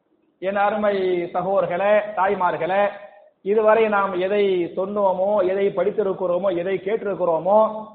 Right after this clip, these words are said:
அதன் பிரகாரம் அமல் செய்யக்கூடிய தௌஃபீகை நாம் எல்லோருக்கும் அல்லாஹ் தந்துரலட்டும். துனியாவுடைய எல்லா விதமான கஷ்டங்களை அல்லாஹ் நீக்கட்டும்.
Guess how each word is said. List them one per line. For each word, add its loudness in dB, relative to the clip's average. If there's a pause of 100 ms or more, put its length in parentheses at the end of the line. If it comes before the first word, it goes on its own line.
(240)
அதன் 0
பிரகாரம் 2
அமல் 0
செய்யக்கூடிய 0
தௌஃபீகை -2 (360)
நாம் 2
எல்லோருக்கும் -2
அல்லாஹ் -2
தந்துரலட்டும். -6 (280)
துனியாவுடைய 4
எல்லா 2
விதமான 0
கஷ்டங்களை -2
அல்லாஹ் 0
நீக்கட்டும். -2